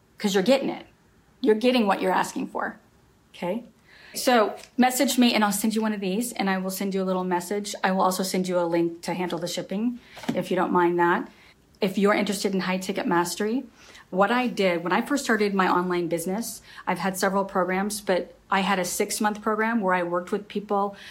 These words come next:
for six months to help them with their marketing, lead gen, and start creating offers and selling their product or program. And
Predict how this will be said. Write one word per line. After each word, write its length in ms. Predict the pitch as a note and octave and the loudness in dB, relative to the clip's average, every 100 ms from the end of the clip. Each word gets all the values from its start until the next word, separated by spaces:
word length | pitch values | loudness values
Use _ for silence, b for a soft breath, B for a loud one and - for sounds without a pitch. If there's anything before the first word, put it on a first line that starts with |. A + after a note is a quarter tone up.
| B | B
for 160 | - F#3 | -2 0
six 340 | - G3+ - | 0 -2 0
months 400 | F#3+ F#3+ F#3 - | 0 0 -2 -8
to 540 | - F#3+ F3 E3 E3 - _ - | -2 0 2 0 -2 -10 _ -2
help 220 | G3 G3 | -2 0
them 120 | G3 | 0
with 100 | F#3 | 0
their 100 | F#3+ | 2
marketing, 520 | F3 F3 F3+ F3 E3+ | 2 0 -2 0 2
lead 240 | F3+ F3 E3+ | 2 0 -2
gen, 240 | F3 E3 | 0 0
and 120 | E3 | 0
start 380 | D#3+ E3+ D#3+ - | 0 0 -2 -2
creating 340 | - F#3 F3+ | -2 0 2
offers 480 | F3+ E3+ - E3+ D#3+ | 0 0 -2 -2 0
and 140 | E3+ E3 | -2 0
selling 320 | F3+ E3+ D#3+ | 4 4 2
their 140 | D#3+ | -2
product 380 | - D#3+ - - | 0 -2 -2 -6
or 40 | F3 | -10
program. 440 | G3 F3+ - F#3+ _ B B B B - | -8 -8 -8 -10 _ B B B B -2
And 560 | G3+ F#3 F3+ F3+ E3+ | 2 4 4 0 -4